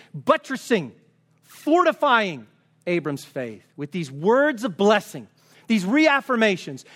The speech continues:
these reiterations. He's building up his faith. And this tells us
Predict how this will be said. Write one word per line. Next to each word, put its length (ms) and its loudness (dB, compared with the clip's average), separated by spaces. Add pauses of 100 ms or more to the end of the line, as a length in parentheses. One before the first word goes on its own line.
these 260 0
reiterations. 1300 -2 (200)
He's 200 -2
building 640 0
up 160 2
his 160 -8
faith. 500 -2 (1040)
And 80 -6
this 100 -6
tells 320 0
us 320 -20